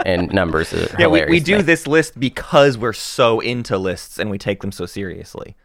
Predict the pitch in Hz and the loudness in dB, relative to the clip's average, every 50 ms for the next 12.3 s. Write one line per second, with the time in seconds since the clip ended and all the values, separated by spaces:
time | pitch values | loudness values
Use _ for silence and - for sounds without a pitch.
0 | _ _ - - - 78 - 67 - - - - - 104 - - - - 95 92 | _ _ -10 -8 -8 -6 -6 -8 -10 -14 -18 -14 -14 -14 -12 -12 -12 -12 -10 -10
1 | 92 - - 95 - - - - - - 85 82 - - - 92 - - 87 82 | -10 -8 -8 -10 -8 -10 -14 -14 -12 -10 -10 -10 -10 -10 -10 -10 -10 -10 -10 -8
2 | 78 78 85 85 - - - 90 90 87 82 - _ - - - _ _ - 135 | -8 -8 -8 -10 -14 -16 -14 -14 -12 -12 -14 -14 _ -20 -20 -20 _ _ 2 4
3 | 131 123 123 127 127 139 175 220 220 - 175 143 - 208 113 127 131 107 - - | 4 6 6 6 6 6 6 4 2 0 -2 -4 0 2 4 4 4 2 0 -2
4 | 165 147 123 117 110 98 - - 107 101 98 - 131 120 - - - - 120 117 | -2 0 0 0 -2 -2 -2 0 0 0 2 0 -2 -4 -4 -6 -8 -6 -6 -6
5 | - - 123 117 110 113 110 104 - _ - 95 95 92 87 82 80 - _ _ | -4 -2 -2 0 0 0 -4 -6 -10 _ -4 -2 -2 -2 -2 -2 -4 -8 _ _
6 | _ _ _ _ _ - - 62 - - - - 107 90 90 90 98 104 - - | _ _ _ _ _ -12 -12 -12 -12 -10 -6 -4 -4 -2 0 -2 -2 -2 -2 -2
7 | 110 104 110 95 - - - 98 - - 104 90 - - - 95 92 95 101 107 | -4 -2 -2 -4 -4 -6 -10 -10 -6 -4 -4 -4 -6 -6 -4 -2 -2 -2 -2 -2
8 | 113 78 101 110 117 120 120 120 87 - - - 123 120 - 139 135 139 143 - | -2 -2 -2 -2 -2 -2 -4 -6 -10 -10 -4 -2 -2 -2 -2 -2 -4 -4 -4 -8
9 | _ _ _ _ _ _ - 110 113 110 110 110 113 117 120 - - 139 131 123 | _ _ _ _ _ _ -6 -6 -4 -2 -2 0 0 0 0 0 -2 -2 0 2
10 | 123 117 - 95 98 104 95 98 101 110 117 113 117 123 123 127 131 135 139 143 | 2 2 2 -2 -2 0 0 0 2 0 -2 -2 -2 -2 -2 -2 -2 -2 -2 -2
11 | 151 147 _ _ _ _ _ _ _ - 123 123 123 123 139 156 147 185 190 185 | -4 -4 _ _ _ _ _ _ _ -2 0 2 4 2 2 2 0 -2 -4 -2
12 | 165 151 131 113 - - | 0 -2 -2 -2 -4 -10